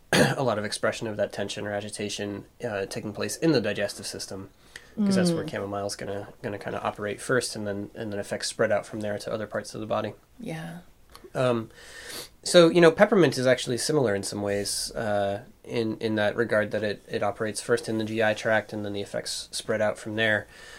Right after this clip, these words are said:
Speaker 1: Peppermint is also a relaxant herb. Um, it can very, very well help to release tensions, uh, that are, that are occurring in your system,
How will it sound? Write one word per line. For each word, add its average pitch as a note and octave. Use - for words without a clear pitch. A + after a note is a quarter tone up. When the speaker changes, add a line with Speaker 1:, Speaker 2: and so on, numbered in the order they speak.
Speaker 1:
Peppermint G3
is F#3
also F#3
a F#3
relaxant F3+
herb. G3
Um, A#2
it C3+
can B2
very, A2+
very A#2
well A2+
help A2+
to -
release A2+
tensions, D#3
uh, G#2
that A#2
are, G#2
that A2
are G#2
occurring A2
in A2
your G#2+
system, C#3